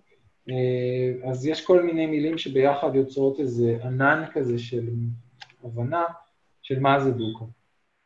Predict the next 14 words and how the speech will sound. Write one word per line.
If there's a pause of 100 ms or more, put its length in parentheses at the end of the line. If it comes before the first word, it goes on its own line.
(1400)
אה, (140)
הרבה
פעמים (440)
ב-,
בתרבות
הפופולרית
אומר-,
אומרים
באמת
המילה
סבל,
שדוקה
זה
סבל,